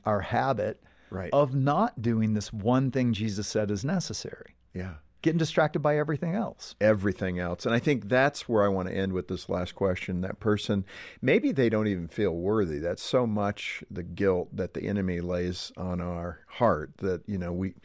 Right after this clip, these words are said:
Speaker 2: we couldn't possibly be noticed by God because we're so unworthy.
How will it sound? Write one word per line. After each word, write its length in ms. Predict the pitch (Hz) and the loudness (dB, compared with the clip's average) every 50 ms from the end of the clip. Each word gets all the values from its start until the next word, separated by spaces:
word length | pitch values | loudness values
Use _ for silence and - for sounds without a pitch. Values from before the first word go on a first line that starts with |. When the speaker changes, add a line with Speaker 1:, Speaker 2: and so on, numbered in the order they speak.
| - - - _ - | -20 -20 -20 _ -4
Speaker 2:
we 120 | 135 123 | -2 -2
couldn't 400 | - - 135 110 76 85 76 71 - | 0 2 0 0 0 -4 -12 -12 -12
possibly 680 | - - - 117 110 98 - - 82 67 - 73 69 62 | -12 -4 -2 0 0 0 -2 -4 -6 -6 -6 -6 -6 -6
be 160 | 76 82 80 | -6 -6 -6
noticed 500 | 82 82 82 80 80 76 71 71 - - | -6 -6 -6 -6 -6 -6 -6 -8 -8 -4
by 180 | - - 76 73 | -2 -2 -2 -2
God 360 | 71 71 78 73 64 73 73 | -2 -2 -2 -2 -2 -4 -4
because 340 | 73 87 - - - 78 90 | -6 -8 -6 -6 -6 -6 -6
we're 140 | - 90 - | -6 -8 -8
so 320 | - - - 104 95 78 - | -6 -2 0 0 2 0 0
unworthy. 720 | 82 82 78 78 82 82 80 85 85 80 85 76 71 | -4 -6 -6 -6 -4 -4 -2 -2 -4 -4 -4 -6 -6